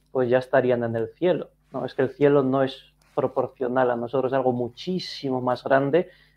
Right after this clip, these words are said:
que es un infinito regalo de Dios, pero que necesitamos nosotros recibir con los dones de su gracia que están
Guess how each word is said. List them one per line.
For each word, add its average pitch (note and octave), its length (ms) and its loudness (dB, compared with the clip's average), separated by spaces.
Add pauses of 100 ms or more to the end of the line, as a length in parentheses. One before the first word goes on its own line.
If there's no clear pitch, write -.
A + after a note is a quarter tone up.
(100)
que C3 100 2
es - 320 -6
un C#3 260 -2
infinito C3 720 0
regalo B2 380 2
de C#3 160 2
Dios, E3+ 320 0 (560)
pero B2 220 4
que C3 100 4
necesitamos B2 1040 -2
nosotros - 640 -12 (260)
recibir B2 680 0 (200)
con B2 160 2
los A#2 140 2
dones A#2 240 0
de A#2 80 0
su C3 140 -2
gracia B2 540 2
que - 80 -10
están A#2 500 -8